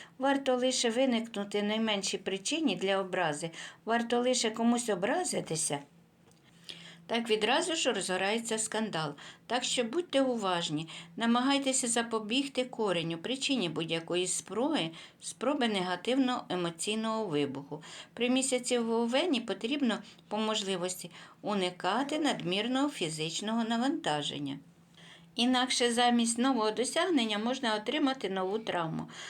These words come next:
Якщо є можливість, усі важливі справи відкладіть на два-три дні. Найкраще цей час присвятити відпочинку. У цей період стають вразливими голова та мозок.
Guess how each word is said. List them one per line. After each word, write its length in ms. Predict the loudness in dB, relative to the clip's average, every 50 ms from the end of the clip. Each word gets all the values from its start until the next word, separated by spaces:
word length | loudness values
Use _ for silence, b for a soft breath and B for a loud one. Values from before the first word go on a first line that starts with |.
| B B B -2
Якщо 360 | -2 0 0 0 0 2 4
є 160 | 4 4 4
можливість, 640 | 4 2 0 0 0 2 2 2 2 0 0 -4 -4
усі 460 | -4 -2 -2 -2 -2 0 0 0 2
важливі 540 | 2 2 0 0 0 0 0 2 0 0 -2
справи 440 | -4 -4 -2 0 0 2 2 2 2
відкладіть 580 | 0 -2 -4 -4 -4 -4 -2 -2 -2 -4 -2
на 120 | -2 -2 0
два-три 440 | 0 -2 -4 -4 -4 -4 -4 -4
дні. 260 | -4 -4 -8 -8 -8 B B B B B B -4
Найкраще 580 | 0 0 2 2 4 2 2 2 2 0 0 0
цей 220 | 0 0 -2 -2
час 240 | 0 -2 -2 -2 -2
присвятити 680 | -4 -4 -4 -2 0 0 0 0 0 -2 -2 -2 -2 -2
відпочинку. 760 | -2 -4 -4 -6 -8 -6 -4 -4 -4 -4 -4 -6 -8 -10 -12 B B B B B B B B -6 -4
У 100 | -4 -2
цей 260 | 0 0 0 -2 0
період 460 | 0 0 2 2 4 2 2 0 -2
стають 380 | -4 -2 0 0 0 0 0 -2
вразливими 580 | -2 -2 0 0 0 2 2 0 0 -2 -2
голова 400 | -2 -2 -2 -2 0 0 0 -2
та 180 | -2 -2 -2 0
мозок. 480 | 0 0 0 -2 -4 -4 -6 -8 -10